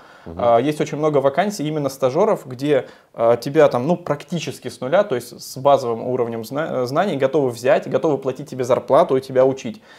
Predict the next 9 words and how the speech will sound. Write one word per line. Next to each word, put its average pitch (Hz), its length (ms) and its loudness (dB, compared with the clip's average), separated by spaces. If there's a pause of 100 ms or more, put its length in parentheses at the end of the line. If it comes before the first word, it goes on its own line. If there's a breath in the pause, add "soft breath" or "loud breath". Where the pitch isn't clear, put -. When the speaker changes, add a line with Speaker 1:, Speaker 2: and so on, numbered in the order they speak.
(200 soft breath)
Speaker 2:
потому 135 240 -2
что 147 160 -2
недостаток 135 540 0
специалистов 139 640 -4
сейчас 131 340 0
большой». 151 500 -2 (400 soft breath)
А, 117 460 2
и, 139 600 -2
э, 117 280 0